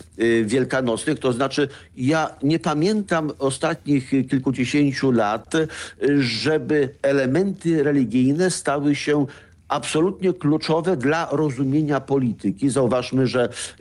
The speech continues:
ta obecna wojna, y, izraelsko-amerykańsko-irańska jest wojną świętą, wojną religijną dla Izraela, dla Iranu i dla, y, Stanów Zjednoczonych. W związku z tym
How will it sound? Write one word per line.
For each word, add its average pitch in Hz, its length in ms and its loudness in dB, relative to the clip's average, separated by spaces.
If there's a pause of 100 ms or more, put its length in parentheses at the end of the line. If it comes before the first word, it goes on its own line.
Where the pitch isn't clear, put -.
(140)
ta 139 100 2
obecna 127 460 0
wojna, 123 540 0 (100)
y, 120 120 4
izraelsko-amerykańsko-irańska 123 2000 0
jest 151 240 0
wojną 170 440 2
świętą, 131 680 0
wojną 156 360 2
religijną 120 640 2
dla 156 180 0
Izraela, 147 720 0 (240)
dla 131 200 0
Iranu 139 600 0 (300)
i 139 100 2
dla, 127 300 0 (260)
y, 117 120 2
Stanów 127 500 0 (180)
Zjednoczonych. 120 720 0
W - 80 -12
związku 131 380 0
z - 80 -10
tym 160 240 0